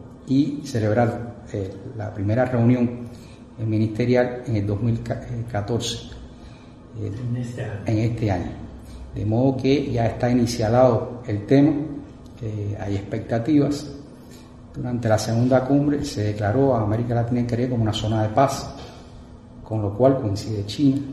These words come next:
Speaker 1: No hay conflictos de intereses entre China y América Latina y el Caribe en lo fundamental, eh, y, eh, coincidimos en la defensa de los principios del derecho internacional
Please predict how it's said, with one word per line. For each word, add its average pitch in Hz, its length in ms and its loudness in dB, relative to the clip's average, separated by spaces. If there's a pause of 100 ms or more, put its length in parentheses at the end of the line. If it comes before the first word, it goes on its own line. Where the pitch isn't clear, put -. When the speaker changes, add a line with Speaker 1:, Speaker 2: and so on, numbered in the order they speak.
(500)
Speaker 1:
No 120 100 4
hay 139 140 6
conflictos 127 560 2
de 113 80 2
intereses 107 680 -2 (240)
entre 101 280 -4
China 120 300 -2
y 104 100 -2
América 104 360 -2
Latina 104 320 -4
y 98 60 -2
el 101 100 -4
Caribe 123 360 -4
en 113 120 -4
lo 107 60 -6
fundamental, 104 640 -4 (800)
eh, 101 480 -2 (440)
y, 147 420 0
eh, 117 220 -2
coincidimos 120 680 4
en 120 100 0
la 110 100 2
defensa 127 460 0
de 120 100 0
los 117 40 -2
principios 117 560 -2
del 98 120 0
derecho 104 320 -2
internacional 110 680 -4